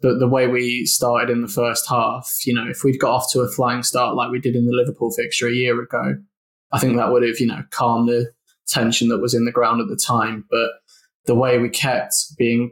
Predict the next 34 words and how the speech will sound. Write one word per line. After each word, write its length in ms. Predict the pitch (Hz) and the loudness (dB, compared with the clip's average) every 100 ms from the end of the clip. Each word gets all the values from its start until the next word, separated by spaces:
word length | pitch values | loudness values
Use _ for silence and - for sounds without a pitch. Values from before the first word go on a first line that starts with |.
| - | -4
counter-attacked 840 | - 123 120 101 120 - 98 - | 0 0 2 0 0 -2 -4 -2
in 60 | 117 | -2
the 80 | 113 | 0
first 320 | 120 120 - | -2 -2 0
half, 200 | 117 117 | 0 0
especially 480 | - 131 120 127 120 | -2 -2 0 2 2
on 100 | 120 | 2
Alex 280 | 120 101 120 | -2 -2 2
Iwobi's 460 | 120 123 127 113 | 4 2 0 -2
side, 200 | 127 123 | 0 0
because 200 | 135 - | -4 -6
Kenny 240 | - 123 117 | -2 0 0
Tete 400 | 117 123 120 120 | -2 0 0 -2
was 100 | - | -4
playing 280 | 131 127 127 | -4 -4 -2
so 220 | 123 120 | -2 0
high 220 | 123 127 | 0 -2
up 140 | 123 | -4
the 60 | 143 | -8
pitch, 600 | - 127 135 - - - _ _ _ _ _ _ _ | -6 -4 -4 -6 -6 -8 _ _ _ _ _ _ _
it, 160 | - 123 | 0 2
it 120 | 127 | 2
didn't 200 | 135 127 | 2 0
help 200 | 123 123 | 0 0
with 120 | 127 | -2
the 60 | 120 | -4
tension 380 | - 120 117 117 | -2 0 0 0
at 100 | 131 | 2
all, 100 | 123 | 2
'cause 100 | 123 | 2
it 80 | 135 | 0
just 160 | 131 | 0
felt 200 | 131 123 | 2 2
like, 460 | 123 120 - - | 2 0 -2 -10